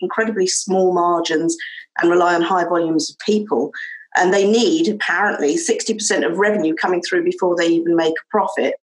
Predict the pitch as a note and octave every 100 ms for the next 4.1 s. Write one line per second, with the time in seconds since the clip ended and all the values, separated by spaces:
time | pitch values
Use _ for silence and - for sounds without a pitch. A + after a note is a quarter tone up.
0 | _ G#3+ A#3 F3+ F#3 F#3+ F#3+ F#3 G3 F#3
1 | F3+ D#3+ D#3+ F3+ F3+ F#3 - - _ _
2 | F#3+ G#3+ G#3+ - F#3 - G#3+ F3+ E3+ -
3 | E3+ G3+ F3 D#3+ D#3 D#3 D3+ D3 D3 D3
4 | D3+